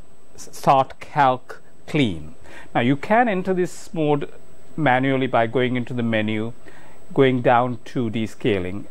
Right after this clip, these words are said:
and getting to this menu. But if you, uh, find that the, you have come to the level where,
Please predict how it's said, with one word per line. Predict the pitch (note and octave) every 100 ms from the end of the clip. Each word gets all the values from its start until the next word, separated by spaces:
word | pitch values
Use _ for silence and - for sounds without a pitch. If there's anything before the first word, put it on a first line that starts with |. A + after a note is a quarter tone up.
| - -
and | A#2+ A2+ A2+ A2+
getting | G#2+ A#2+ A2
to | A2
this | G#2 -
menu. | G2+ F#2 G#2 D3 - - - -
But | D3 F3
if | F3 -
you, | F#3 F#3 D#3+ - - - -
uh, | D3 A#2+ A#2+ - -
find | - E3 E3 D#3
that | C#3+ -
the, | B2 B2 -
you | A#2
have | C#3+ C3+ C#3 - -
come | - D3+ C#3+
to | D#3+
the | B2+
level | B2 B2+ B2
where, | B2 A#2+